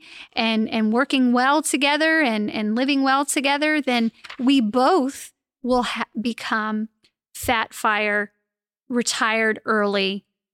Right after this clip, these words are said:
dual income people. But God forbid something happened to him, then I would have to look at a different course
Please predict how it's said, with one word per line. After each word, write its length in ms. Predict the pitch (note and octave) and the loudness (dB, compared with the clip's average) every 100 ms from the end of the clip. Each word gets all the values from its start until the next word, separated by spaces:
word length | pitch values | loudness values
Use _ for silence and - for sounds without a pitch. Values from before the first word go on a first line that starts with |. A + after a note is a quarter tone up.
| - | -8
dual 360 | A3 A#3+ A#3+ A3 | -4 0 0 0
income 680 | G#3 G3+ - G3+ F#3+ G#3+ - _ _ _ - | -2 -4 -4 -4 -4 -8 -12 _ _ _ -8
people. 460 | - A3 - - _ _ _ _ _ _ _ _ _ _ - A3+ | -6 -6 -8 -18 _ _ _ _ _ _ _ _ _ _ -10 -4
But 380 | A3 A#3 B3+ | 0 0 -2
God 260 | C4 A#3+ C4 | 0 0 0
forbid 380 | - C4 A#3 G#3+ | -2 0 0 0
something 460 | - A3 A3 A3 | -2 -2 -2 -4
happened 500 | G#3 C4 D4+ E4 D#4+ | -4 -2 -2 2 2
to 100 | D4 | 2
him, 460 | A3 G#3+ F#3+ F#3+ G3+ _ _ _ _ A3 | -4 -6 -6 -6 -8 _ _ _ _ -4
then 440 | B3 A#3+ A#3+ A#3 | 0 0 0 0
I 140 | - C4 | 0 0
would 160 | C4 | 0
have 180 | B3 B3 | -2 -4
to 100 | - | -4
look 200 | A3 A3 | -4 -4
at 80 | A3+ | -2
a 80 | G#3 | -4
different 460 | G#3 G#3 - G#3 - | -4 -6 -6 -12 -12
course 560 | - A3 F#3 G3 - | -12 -8 -6 -4 -4